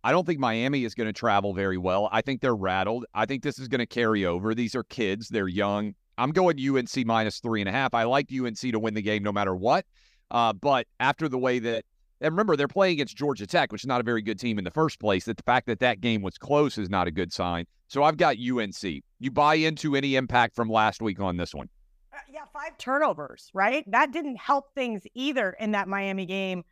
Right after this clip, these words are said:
Speaker 2: versus Georgia Tech. So two questions. Are they rattled? And, uh, did Mario Cristobal find somebody that has better clock management skills than he did in the last week? I would have to agree with you here. Slight nod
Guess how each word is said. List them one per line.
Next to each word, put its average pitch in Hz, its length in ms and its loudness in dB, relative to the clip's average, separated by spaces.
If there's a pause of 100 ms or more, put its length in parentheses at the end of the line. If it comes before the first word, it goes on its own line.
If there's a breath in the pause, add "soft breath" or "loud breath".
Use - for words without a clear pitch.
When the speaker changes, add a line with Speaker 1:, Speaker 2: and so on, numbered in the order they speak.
(200)
Speaker 2:
versus 220 360 -4
Georgia 190 380 -4
Tech. 185 340 -2
So 247 280 -2 (200 soft breath)
two 349 200 -2
questions. 294 640 -2 (100)
Are 269 240 4
they 330 200 -4
rattled? 320 580 0
And, 262 480 -2
uh, 247 240 4
did 240 180 -4
Mario 254 340 0
Cristobal 233 380 -6
find 240 320 -2
somebody 226 380 -4 (300)
that 226 160 0
has 214 220 2
better 233 260 0
clock 214 240 0
management 202 460 -2
skills 196 320 -2
than 185 140 -4
he 233 240 -2
did 214 180 -2
in 190 160 -6
the 190 100 -2
last 170 440 -2
week? 160 240 -8 (500)
I 302 240 4
would 415 160 -2
have 381 360 0
to 349 160 -2
agree 269 340 -4
with 320 160 -6
you 320 100 -10
here. 320 340 0
Slight 294 440 0
nod 262 440 2